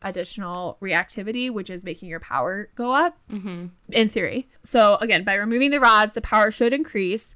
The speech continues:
Speaker 1: at which points the rods can be reinserted. But because the reactor has become unstable and essentially being poisoned from within,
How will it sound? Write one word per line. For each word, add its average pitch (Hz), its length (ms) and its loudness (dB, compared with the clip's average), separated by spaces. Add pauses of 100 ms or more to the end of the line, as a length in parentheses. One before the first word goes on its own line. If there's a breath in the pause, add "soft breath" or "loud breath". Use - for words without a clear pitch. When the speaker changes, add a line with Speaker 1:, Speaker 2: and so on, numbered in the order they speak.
Speaker 1:
at 202 120 2
which 202 200 -4
points 185 440 -6
the 208 100 -4
rods 196 280 2
can 220 140 -8
be 185 140 -4
reinserted. 160 720 -6 (600)
But 226 320 4
because 302 520 2
the 415 80 0 (120)
reactor 285 480 4
has 214 360 2 (160)
become 214 400 -4
unstable 220 720 2
and 202 180 -4
essentially 247 840 0 (300)
being 220 260 -2
poisoned 240 600 4
from 226 180 -2
within, 208 600 0